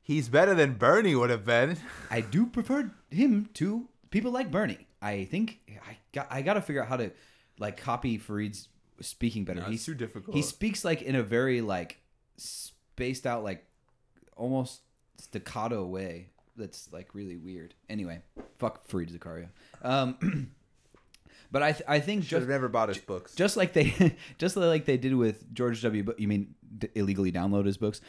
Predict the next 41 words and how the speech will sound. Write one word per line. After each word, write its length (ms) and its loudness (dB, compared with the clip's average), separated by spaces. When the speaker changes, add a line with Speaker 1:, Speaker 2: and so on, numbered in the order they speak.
Speaker 1:
I 160 0
bought 240 2
his 120 -4
book. 280 -10
A 60 -8
lo-, 240 -4
I 140 0
bought 240 4
his 160 -4
book 280 -4
in, 120 -4
like, 180 -4
two 200 -12
thousand 440 -4
and 220 -8
eight 200 -8
or 140 -10
something 340 -16
like 240 -14
that. 260 -14
Speaker 2:
Shameful. 800 -6
Speaker 1:
Not, 360 -8
not 300 -4
the 100 0
post-covid 640 -2
world 320 0
or 80 -8
anything. 320 -16
Don't 140 -14
worry. 220 -20
Speaker 2:
Shameful, 840 -6
Ari. 320 -12
You 160 -4
gave, 340 -2
you 180 4
put 240 2
money 240 2
in 100 4
that 120 0
man's 240 -2
pocket. 480 -6